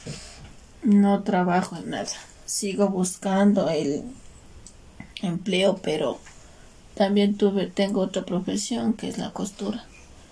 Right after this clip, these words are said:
Le hago algo, algo a la costura. Entonces no es mucho lo que gano. Es poco, pero sí estoy todavía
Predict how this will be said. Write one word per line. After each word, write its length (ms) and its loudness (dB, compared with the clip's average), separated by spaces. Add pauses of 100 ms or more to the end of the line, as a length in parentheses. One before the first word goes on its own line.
(440)
Le 220 4
hago 340 4
algo, 540 0
algo 260 2
a 60 2
la 180 -4
costura. 880 -2 (920)
Entonces 760 -4
no 180 6
es 260 4
mucho 380 2
lo 180 -6
que 140 -8
gano. 500 -2 (1160)
Es 200 0
poco, 680 0
pero 520 -4 (1500)
sí 420 0
estoy 460 4
todavía 800 2